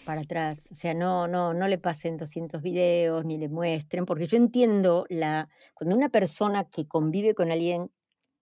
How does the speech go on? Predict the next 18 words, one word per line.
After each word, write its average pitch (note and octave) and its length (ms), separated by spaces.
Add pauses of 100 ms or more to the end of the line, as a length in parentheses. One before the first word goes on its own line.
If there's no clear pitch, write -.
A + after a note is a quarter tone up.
(200)
con D3+ 240
T D#3+ 140
D D#3+ 100
A F3 40
H F#3+ 180
sin F3 200
diagnóstico D#3+ 600
encuentra C4 580
que F#3 120
las D#3 160
conductas G#3+ 600
pueden G#3+ 340
ser F#3+ 240
por E3+ 160
esto, D3+ 240
se G#3 180
vuelven C#4 340
locos. D3 460